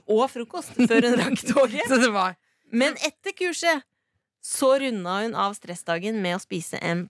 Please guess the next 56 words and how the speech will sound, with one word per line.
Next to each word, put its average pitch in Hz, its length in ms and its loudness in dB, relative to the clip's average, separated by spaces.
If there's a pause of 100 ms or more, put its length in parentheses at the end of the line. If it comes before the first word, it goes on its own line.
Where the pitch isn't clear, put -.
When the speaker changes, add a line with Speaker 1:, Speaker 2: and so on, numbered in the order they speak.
Speaker 1:
plate 170 360 -6
med 165 300 -2 (160)
kokesjokolade. 185 800 -4
Ja 170 240 -2
da. 160 140 -6 (680)
Speaker 2:
Altså, 220 160 0
da, 226 140 2 (100)
Ingeborg, 233 400 -2
alt 214 260 0
ordner 202 220 2
seg 180 140 -2
egentlig. 202 200 -2
Du, 226 280 -2
du 208 240 -2
våknet 247 420 -4
opp, 190 100 -2
så 254 120 -2
var 262 80 2
det 220 80 0
egentlig 185 280 -4
snakk 220 200 -2
om 226 40 0
ti 196 300 -2
sekunder 196 480 0
hvor 214 80 2
du 214 60 2
hadde 196 160 -2
en 190 80 -2 (240)
vond 226 180 2
følelse. 233 380 2 (240)
Speaker 1:
<laughs> 214 240 -8
Speaker 2:
Den, 220 180 2
den 214 220 2
er 190 120 2
jo 208 120 0
vonde 220 280 0
følelse. 165 320 -6
Den 208 220 4
er, 262 100 -2
den 220 140 2
er 247 80 2
lei. 196 220 0 (320)
Speaker 1:
Men 226 240 0
Speaker 2:
Men 247 80 4
altså, 233 180 2
Speaker 1:
jeg 196 80 -2
Speaker 2:
det 196 100 -2
sier 151 460 -4
litt - 180 -10
om 151 60 -6
hvor 160 160 -4
godt - 160 -16
vi 156 80 0
har 151 180 -2
det 147 120 -8
i, 147 100 -8